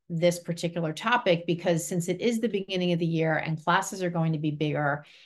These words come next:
it is an inclination that sometimes teachers have, which is, "Oh, I need to make things harder or more complicated."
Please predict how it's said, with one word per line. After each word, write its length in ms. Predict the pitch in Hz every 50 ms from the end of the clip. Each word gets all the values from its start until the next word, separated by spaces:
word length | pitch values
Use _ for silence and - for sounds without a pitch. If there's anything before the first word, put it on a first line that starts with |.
| - - _ _ _ _ _ _ _ _ -
it 220 | 208 190 185 190 -
is 220 | 220 220 220 214
an 120 | 220 202 -
inclination 760 | - 196 185 180 - 196 180 170 170 170 165 165 - 175 165
that 220 | 160 151 - 160
sometimes 480 | - 175 165 165 - 165 165 156 147 -
teachers 680 | - - 180 160 - - 165 151 151 151 147 143 147 - - - - -
have, 600 | - - - - 175 165 147 147 143 147 156 147
which 200 | 151 156 156 -
is, 140 | 160 151 -
"Oh, 160 | - 202 202 196
I 120 | 190 190
need 220 | 190 190 190 190 185
to 60 | 185
make 280 | 180 180 180 175 175
things 240 | - 185 175 175 175
harder 480 | - - - 214 208 196 190 170 156 147
or 20 |
more 220 | 160 165 160 156 156
complicated." 640 | - - 156 160 165 170 170 - - 156 143 147